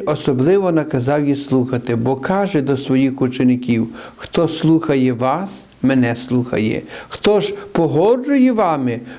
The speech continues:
погоджує мною". Так, отже,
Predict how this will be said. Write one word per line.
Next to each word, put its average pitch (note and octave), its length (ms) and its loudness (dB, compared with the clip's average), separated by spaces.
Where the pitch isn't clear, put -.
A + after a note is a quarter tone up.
погоджує G#3+ 840 2
мною". D#3+ 840 2
Так, D3 280 0
отже, C#3+ 640 0